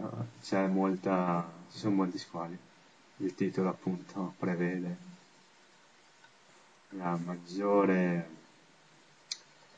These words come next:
eh, presenza di squali, maggiore presenza di squali. Infatti già tre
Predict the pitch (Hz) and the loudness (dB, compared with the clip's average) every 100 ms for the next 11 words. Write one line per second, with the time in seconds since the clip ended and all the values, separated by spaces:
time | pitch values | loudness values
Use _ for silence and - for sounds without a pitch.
0 | - - - - _ - 196 92 160 - | -20 -20 -20 -20 _ -14 -4 -4 -4 -12
1 | - - - - - - - - - - | -16 -20 -20 -20 -20 -20 -20 -20 -20 -20
2 | - - - - - 95 85 87 85 85 | -20 -20 -20 -20 -8 -2 4 4 4 0
3 | - - 82 - - - 90 90 95 90 | -2 -8 -10 -10 -20 -4 -2 0 0 -2
4 | 87 87 85 - - - - - - - | -6 -14 -16 -12 -12 -14 -20 -20 -20 -20
5 | - - - - - - - - _ _ | -20 -20 -20 -20 -20 -20 -20 -20 _ _
6 | _ - - 85 95 98 104 - 87 87 | _ -18 -12 -10 -8 -2 -2 2 0 0